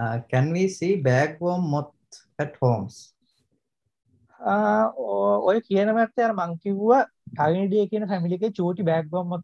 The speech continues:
Speaker 2: ගැන වෙන්න ඇති. හැබැයි එයා අයිති වෙන්නේ සයිකිඩේ කියන ෆැමිලි එකට නෙමෙයි. එයා අයිති වෙන්නේ ටයිනිඩේ කියන ෆැමිලි එකට.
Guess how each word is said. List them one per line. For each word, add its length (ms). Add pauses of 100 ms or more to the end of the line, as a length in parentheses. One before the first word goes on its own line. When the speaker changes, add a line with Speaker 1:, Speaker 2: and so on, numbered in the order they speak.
Speaker 2:
ගැන 180
වෙන්න 160
ඇති. 180 (140)
හැබැයි 340 (220)
එයා 280 (120)
අයිති 360
වෙන්නේ 320
සයිකිඩේ 520
කියන 180
ෆැමිලි 340
එකට 220
නෙමෙයි. 320 (300)
එයා 140
අයිති 200
වෙන්නේ 240
ටයිනිඩේ 560
කියන 200
ෆැමිලි 280
එකට. 200